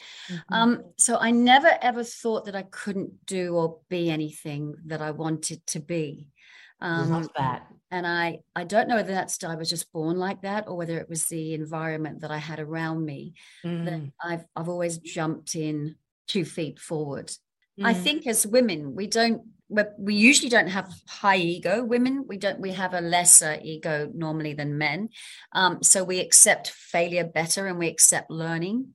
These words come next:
Speaker 2: better.
Speaker 1: Mm.
Speaker 2: Um, but in the same token, I think most of us are defined by our relationships and, you know, how, if, if,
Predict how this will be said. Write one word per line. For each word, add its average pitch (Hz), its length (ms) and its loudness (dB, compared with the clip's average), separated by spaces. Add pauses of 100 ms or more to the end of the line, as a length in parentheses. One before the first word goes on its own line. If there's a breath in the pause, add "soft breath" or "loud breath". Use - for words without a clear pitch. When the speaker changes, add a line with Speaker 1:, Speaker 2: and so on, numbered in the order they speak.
Speaker 2:
better. 190 360 -2
Speaker 1:
Mm. 170 440 -8 (180)
Speaker 2:
Um, 208 440 4 (180)
but 196 320 8
in 202 100 4
the 196 80 2
same 196 340 8
token, 247 440 -2
I 175 100 -2
think 175 260 -8
most 196 360 4
of 175 80 -10
us 175 160 2
are - 60 -12
defined 170 500 -2
by 160 120 2
our 156 120 2
relationships - 960 4
and, 160 420 -2 (500 loud breath)
you 175 100 -12
know, 165 60 -2
how, 180 320 6 (180)
if, 175 160 0
if, - 360 -4